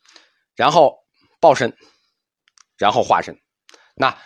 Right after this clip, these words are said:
它相应的三身就要有三土。那这又是一个理论大争议，就是三身是不是有三土？为什么？化身肯定是有化土，报身肯定是有报土，但法身到底有没有土？有没有法性土？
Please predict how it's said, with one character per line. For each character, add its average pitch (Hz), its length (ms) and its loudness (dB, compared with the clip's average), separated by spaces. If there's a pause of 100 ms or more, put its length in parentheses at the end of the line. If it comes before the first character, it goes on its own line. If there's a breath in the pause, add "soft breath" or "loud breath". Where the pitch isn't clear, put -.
(120 soft breath)
它 220 160 0
相 254 340 0
应 214 220 2
的 90 120 -4 (440)
三 220 280 2
身 220 400 0 (160)
就 160 140 0
要 131 100 2
有 107 140 -4
三 170 260 -4
土。 - 360 -20 (640)
那 127 160 -4 (140)
这 240 120 2
又 180 140 2
是 123 160 -6
一 113 80 -10
个 113 120 -4
理 104 160 -6
论 92 180 -6
大 - 140 -4
争 110 200 -6
议， 101 200 -12
就 117 120 -6
是 104 60 -10
三 190 220 0
身 202 200 -4
是 202 160 -6
不 110 200 -8
是 98 80 -8
有 92 100 -8
三 95 240 -6
土？ - 180 -20 (220 soft breath)
为 156 100 0
什 120 80 -2
么？ 107 120 -6
化 175 280 2
身 131 160 -4
肯 120 160 -12
定 113 80 -10
是 123 80 -10
有 110 80 -4
化 92 240 -2
土， - 300 -14
报 190 180 4
身 139 160 -4
肯 120 120 -14
定 107 100 -10
是 127 60 -10
有 104 100 -6
报 104 220 -2
土， - 120 -20 (340 loud breath)
但 175 140 2
法 120 240 0
身 214 200 0
到 226 120 4
底 131 120 0
有 104 80 0
没 104 80 -6
有 98 80 -6
土？ - 200 -18 (100)
有 123 140 0
没 143 80 -2
有 214 80 0
法 - 220 -4
性 196 220 -6
土？ - 200 -16